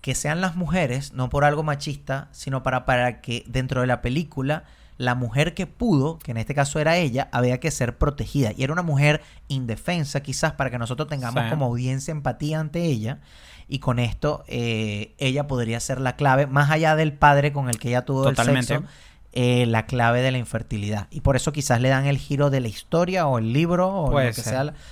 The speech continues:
Speaker 2: Sí.
Speaker 1: a lo que sería la película. Porque si es un hombre y Teo tiene que salvar a otro hombre, de repente la historia no fuese tan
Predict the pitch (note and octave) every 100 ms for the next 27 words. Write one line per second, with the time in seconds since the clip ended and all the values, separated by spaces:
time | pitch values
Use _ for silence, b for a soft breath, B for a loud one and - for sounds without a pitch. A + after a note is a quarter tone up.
0 | B - B2+ A#2+ A#2 A2+ A2 G#2 - G#2+
1 | G#2+ B2 C3 A2 A2+ - G2+ b b b
2 | C3 B2 C#3 D3+ D3 G#3 G#3 E3+ E3+ E3+
3 | E3+ - C3 B2 A2+ - - - C#3+ D3
4 | D#3+ D#3+ D3+ D3 C#3 C3 C3+ D3+ D3+ D#3
5 | D3 A2+ B2 D3+ b b b - B2 B2+
6 | A#2+ C#3+ C#3 A#2 A#2 B2+ C3 - C3+ C3+
7 | B2+ A#2